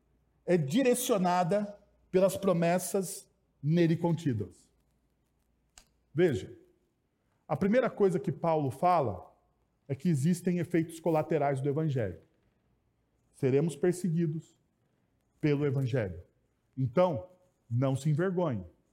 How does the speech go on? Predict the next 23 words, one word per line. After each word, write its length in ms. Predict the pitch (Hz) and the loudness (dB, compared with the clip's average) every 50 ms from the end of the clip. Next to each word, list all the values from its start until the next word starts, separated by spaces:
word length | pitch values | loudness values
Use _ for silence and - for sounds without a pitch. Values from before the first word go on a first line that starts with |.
| _ _ _ | _ _ _
não 380 | - 110 117 117 117 123 127 131 | -6 -4 -2 0 0 0 0 0
tenha 300 | 127 - 151 156 175 185 | -2 -2 -2 0 0 0
medo. 420 | 190 180 170 147 113 101 92 85 - _ _ _ _ _ _ _ _ _ _ _ | 0 0 0 0 -2 -6 -10 -14 -18 _ _ _ _ _ _ _ _ _ _ _
Se 140 | - - 156 | -6 -2 -2
apodere 560 | 147 - - 160 131 120 135 160 165 - 214 | -2 0 0 0 0 2 2 2 2 2 2
do 140 | 175 160 175 | 0 -2 -2
poder 320 | - - 156 139 151 151 143 | -2 -2 -2 -2 -2 -2 -2
do 60 | 135 | -2
Espírito 420 | 117 - - 151 127 117 - - | -4 -6 -4 -4 -4 -4 -6 -8
Santo. 280 | - - 120 101 90 - _ _ _ _ _ _ _ _ _ _ _ _ _ _ _ _ - | -8 -8 -8 -8 -8 -12 _ _ _ _ _ _ _ _ _ _ _ _ _ _ _ _ -20
Ok? 580 | - - - 156 156 180 175 - - - - - _ _ _ _ _ - | -12 -4 -2 0 0 0 -2 -4 -10 -18 -20 -20 _ _ _ _ _ -6
A 80 | 160 | -4
segunda 420 | - - 214 - 269 320 294 240 - | -2 0 0 0 0 0 0 0 -2
coisa 300 | - - 202 185 160 165 | 0 2 2 2 0 0
que 140 | - 175 | -2 -4
Paulo 340 | 135 - 175 170 165 156 147 | -4 -2 0 0 0 0 0
vai 160 | 135 147 139 | 0 -2 -2
dizer 500 | 127 117 117 123 170 196 185 143 107 - - - - _ _ _ _ _ _ | -2 -2 -2 0 0 0 0 0 -4 -6 -12 -18 -20 _ _ _ _ _ _
é: 140 | - 185 151 | -2 -2 0
bem, 340 | 135 147 240 214 143 104 - - - - - _ _ _ _ _ _ _ _ _ _ _ _ _ _ _ _ _ | 2 4 4 4 2 0 -6 -10 -14 -20 -20 _ _ _ _ _ _ _ _ _ _ _ _ _ _ _ _ _
você 220 | - 208 - - 294 | -2 0 0 0 0
será 340 | 294 - 330 247 202 202 196 | 0 2 2 2 4 2 2
perseguido. 720 | - 233 214 - - 269 226 214 170 127 107 98 87 | 2 0 0 0 0 0 2 2 2 2 0 -4 -8